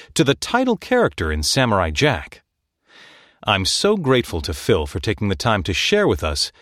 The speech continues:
his unique perspective on voice acting. In this first episode, we focus on his very early career.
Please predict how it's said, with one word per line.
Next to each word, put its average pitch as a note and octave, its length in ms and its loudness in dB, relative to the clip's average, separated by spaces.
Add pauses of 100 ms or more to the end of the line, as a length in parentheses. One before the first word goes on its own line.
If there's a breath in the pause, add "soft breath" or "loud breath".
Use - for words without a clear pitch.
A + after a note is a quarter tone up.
his G2+ 220 0
unique A2+ 480 0
perspective A#2+ 640 -2
on E2 160 -2
voice G#2+ 260 0
acting. C#2+ 380 -10 (1400 loud breath)
In E3+ 120 4
this F3+ 160 2
first - 340 0
episode, D2 560 -2 (300 soft breath)
we G#3+ 160 4
focus F3 400 0
on B2 100 2
his A2+ 160 0
very G2 320 2
early C3 320 4
career. D2 560 -6